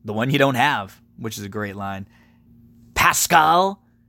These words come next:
is at the party, and they're all trying to woo Pascal so they can have him as a new client. He's meeting with the whole team,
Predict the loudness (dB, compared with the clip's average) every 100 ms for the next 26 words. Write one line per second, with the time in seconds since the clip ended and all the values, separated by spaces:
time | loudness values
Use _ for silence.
0 | _ _ _ _ _ _ _ _ _ _
1 | -20 _ -8 -4 -2 -4 0 4 4 4
2 | 0 0 2 0 0 0 0 -4 -2 -2
3 | -4 -8 -4 -2 -2 -2 0 0 -4 -12
4 | _ _ -16 -4 -2 -2 -4 -6 _ -6
5 | 0 0 0 -4 -2 -4 -2 2 2 0
6 | -4 -6 -6 -6 -4 -4 -4 -2 -4 -4
7 | _ -20 -20 _ _ _ _ _ 0 2
8 | 2 -2 -6 -4 -4 -6 -8